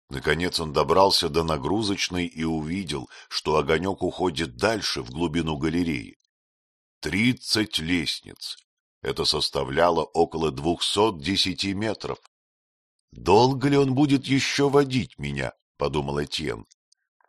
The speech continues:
"Он, очевидно, пробирается в конюшню". Но галерея слева, которая вела в конюшню, была засыпана обвалом. Началось новое странствование, ещё более трудное и опасное.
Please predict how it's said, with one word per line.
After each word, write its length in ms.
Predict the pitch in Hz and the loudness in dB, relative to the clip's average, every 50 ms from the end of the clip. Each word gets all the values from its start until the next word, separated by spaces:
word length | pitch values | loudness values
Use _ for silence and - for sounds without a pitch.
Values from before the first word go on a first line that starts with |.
| _ - | _ -6
"Он, 260 | 52 67 78 90 98 | -2 0 2 2 2
очевидно, 640 | 101 95 - - 101 98 95 104 113 113 117 110 | 2 2 2 2 2 2 2 0 0 0 -2 -2
пробирается 720 | 95 101 110 104 104 95 92 90 98 101 101 - - - 104 | 0 0 2 4 6 8 8 8 8 6 4 2 0 0 0
в 80 | 95 - | -2 -2
конюшню". 720 | - 104 98 87 76 73 82 80 - - - 57 50 _ _ _ _ _ _ _ _ _ _ _ _ _ _ _ _ _ _ _ _ _ - | 0 0 0 0 0 -4 -4 -6 -6 -8 -10 -12 -16 _ _ _ _ _ _ _ _ _ _ _ _ _ _ _ _ _ _ _ _ _ -8
Но 220 | 67 76 90 92 | -4 -2 0 2
галерея 520 | 85 98 98 98 101 104 110 113 110 107 95 | 2 2 2 4 4 4 4 4 4 4 2
слева, 460 | - - - 120 147 139 113 82 73 | 2 0 0 2 2 2 2 0 -2
которая 480 | - - 85 - - 92 90 85 85 | -2 -2 -2 0 0 2 2 4 2
вела 260 | 80 87 92 90 87 85 | 2 2 2 2 2 2
в 60 | - | 0
конюшню, 560 | - 98 92 87 80 71 - - - 60 52 - _ _ _ _ _ - | -2 -4 -2 -2 -4 -6 -6 -8 -10 -12 -16 -18 _ _ _ _ _ -4
была 300 | 73 87 90 98 107 208 | -2 0 4 4 4 4
засыпана 720 | 156 - - - - - - 113 107 - 98 95 95 95 95 | 4 2 2 2 2 2 0 0 -2 -2 -2 0 0 0 -2
обвалом. 800 | - - 95 95 82 76 71 76 90 78 60 50 50 50 50 _ _ _ _ _ _ _ _ _ _ _ _ _ _ _ _ _ | -2 -2 -4 -4 -4 -4 -4 -2 -2 -2 -2 -4 -8 -12 -14 _ _ _ _ _ _ _ _ _ _ _ _ _ _ _ _ _
Началось 720 | - 71 78 - - 87 87 87 101 107 104 - - - | -10 -8 -8 -6 -4 -4 -2 0 0 0 0 0 -2 -2
новое 560 | 71 76 82 98 104 107 101 90 85 80 80 78 | -2 -4 -2 0 0 2 2 2 0 -2 -2 -2
странствование, 1160 | - - - - 82 90 90 85 73 - - - 76 80 76 78 76 73 73 73 73 71 - - - - - | -4 -6 -4 -2 0 2 2 0 0 -6 -10 -8 -6 -4 -4 -4 -6 -6 -4 -4 -2 -4 -4 -6 -14 -18 -8
ещё 480 | 85 90 110 110 - - - 120 120 | -4 -2 -2 -2 -2 -2 -2 -2 -2
более 460 | 120 110 117 117 104 90 85 80 78 71 | 0 2 2 2 2 2 0 -2 -2 -4
трудное 640 | - - 92 127 139 135 110 101 107 104 101 98 | -6 -8 -4 -4 -4 -4 -4 -6 -4 -4 -4 -4
и 160 | 95 - - 92 | -4 -6 -4 -4
опасное. 800 | 95 92 - - - 71 57 - - - - 58 58 53 50 - | -4 -4 -4 -2 -2 -2 -2 -2 -6 -8 -10 -12 -12 -12 -12 -14